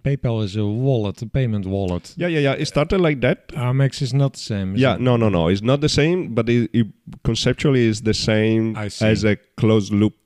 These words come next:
Speaker 2: solution,
Speaker 1: Yeah.
Speaker 2: whereas Visa and Am-, and MasterCard are different because they are, uh, an, an open loop is not closed.
Speaker 1: I
Speaker 2: Uh,
Speaker 1: see.
Speaker 2: whereas, uh,
Speaker 1: Uh, each payment is a closed loop, you mean, with Amex? Whe-,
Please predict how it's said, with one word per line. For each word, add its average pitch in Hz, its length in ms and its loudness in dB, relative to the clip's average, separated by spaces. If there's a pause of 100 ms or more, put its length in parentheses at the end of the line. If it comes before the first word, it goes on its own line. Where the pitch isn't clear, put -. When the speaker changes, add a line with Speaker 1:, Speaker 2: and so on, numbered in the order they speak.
(120)
Speaker 2:
solution, 95 540 -2
Speaker 1:
Yeah. 90 60 -4
Speaker 2:
whereas 92 600 0 (340)
Visa 101 340 0
and 92 100 -2
Am-, 92 200 0 (140)
and 90 560 0
MasterCard 92 580 -2
are 92 140 -4
different 90 500 -4
because 87 420 -4
they 90 260 -2
are, 82 360 -4 (140)
uh, 50 300 -8 (1040)
an, 92 240 -4
an 95 160 -2
open 87 480 -4
loop 95 180 -4
is 92 140 -6
not 85 240 -4
closed. - 340 -6 (320)
Speaker 1:
I 107 60 -4
Speaker 2:
Uh, 101 60 -2
Speaker 1:
see. 95 260 2
Speaker 2:
whereas, 98 520 0
uh, 92 360 0 (340)
Speaker 1:
Uh, 120 100 -4 (200)
each - 320 -2
payment 147 480 4
is 104 180 -10
a 104 60 -8
closed 95 420 -8
loop, 92 280 -4
you 95 140 -4
mean, 90 280 -4
with 92 140 -6
Amex? 95 580 -10 (120)
Whe-, 120 300 -6